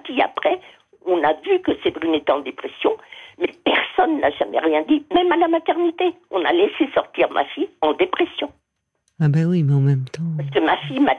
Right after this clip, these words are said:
Speaker 1: dit après, elle m'a avoué,
Speaker 2: Ouais.
Speaker 1: Caroline, « Maman, quand je voyais Clara, j'avais envie de la jeter par terre. » Enfin, pardon, j'ai, enfin, j'ai dit le prénom,
Speaker 2: Mm.
Speaker 1: excusez-moi. Quand elle, elle
Speaker 2: Oui, elle
Speaker 1: avait
Speaker 2: était
Speaker 1: ma
Speaker 2: très
Speaker 1: fille,
Speaker 2: mal.
Speaker 1: elle était perdue. Et moi, ça me faisait mal quand elle m'a dit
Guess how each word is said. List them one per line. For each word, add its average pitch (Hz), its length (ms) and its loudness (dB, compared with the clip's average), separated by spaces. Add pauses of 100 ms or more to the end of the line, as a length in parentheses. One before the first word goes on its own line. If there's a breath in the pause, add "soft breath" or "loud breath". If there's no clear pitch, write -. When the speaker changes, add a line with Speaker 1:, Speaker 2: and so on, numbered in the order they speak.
Speaker 1:
dit - 80 0
après, - 380 0
elle 156 140 -6
m'a - 80 -2
avoué, 254 560 0 (180 loud breath)
Speaker 2:
Ouais. 160 80 2
Speaker 1:
Caroline, « 160 380 0 (400 loud breath)
Maman, 180 400 0 (100)
quand 156 240 -4
je 175 60 0
voyais 123 260 0
Clara, 127 460 0 (560 soft breath)
j'avais 143 160 2
envie 160 180 0
de 160 80 -2
la 165 80 2
jeter - 220 -8
par - 240 -6
terre. » - 320 0 (360)
Enfin, - 200 -8 (100)
pardon, - 300 -2 (120)
j'ai, - 280 0 (180)
enfin, 110 180 0
j'ai - 60 -14
dit - 120 -14
le - 280 -20
prénom, - 240 0
Speaker 2:
Mm. - 60 0
Speaker 1:
excusez-moi. - 500 -2 (540 loud breath)
Quand 175 160 2
elle, 151 180 0
elle 190 140 4
Speaker 2:
Oui, 196 80 4
elle 196 60 2
Speaker 1:
avait 190 100 2
Speaker 2:
était 196 160 0
Speaker 1:
ma - 40 2
Speaker 2:
très - 200 -4
Speaker 1:
fille, 185 80 2
Speaker 2:
mal. 175 320 0 (400)
Speaker 1:
elle 143 120 0
était 151 200 0
perdue. - 400 0 (320 loud breath)
Et - 160 0 (180)
moi, 208 320 0 (320)
ça - 80 -10
me - 120 -14
faisait 147 320 0
mal 269 300 0
quand 135 180 0
elle 143 140 -4
m'a 147 100 0
dit - 120 -8